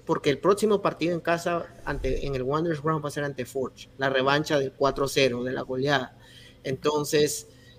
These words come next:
pues, todo esto va a servir si se llega a dar, si es que Halifax hace lo suyo aquí en casa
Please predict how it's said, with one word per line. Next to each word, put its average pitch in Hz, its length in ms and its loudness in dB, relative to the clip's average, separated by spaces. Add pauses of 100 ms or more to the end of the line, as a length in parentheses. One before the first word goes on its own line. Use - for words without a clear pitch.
(100)
pues, 143 600 4 (200)
todo 190 300 10
esto 185 300 6
va 170 80 6
a 170 40 2
servir 160 360 2
si 160 120 -4
se 143 160 0
llega 143 280 4
a 135 40 0
dar, 151 400 -2 (140)
si - 180 -4
es 143 100 -2
que 143 220 -2
Halifax 147 600 -2
hace 147 320 2
lo 135 100 2
suyo 143 540 -2
aquí 135 280 -4
en 131 100 -4
casa 143 480 -4